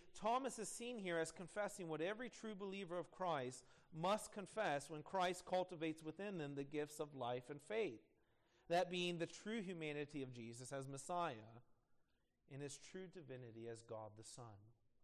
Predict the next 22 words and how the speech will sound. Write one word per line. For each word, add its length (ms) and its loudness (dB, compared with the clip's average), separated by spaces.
And 100 -2
may 140 2
I 80 6
say, 220 0
beloved, 340 2
this 260 0
is 200 -4
exactly 560 0
why, 360 4
again, 460 0
the 120 0
Apostle 480 0
John 380 4
penned 240 -6
this 160 -4
book. 440 4
For 140 6
he 180 2
says 360 6
in 100 -2
verse 260 4
thirty-one, 640 6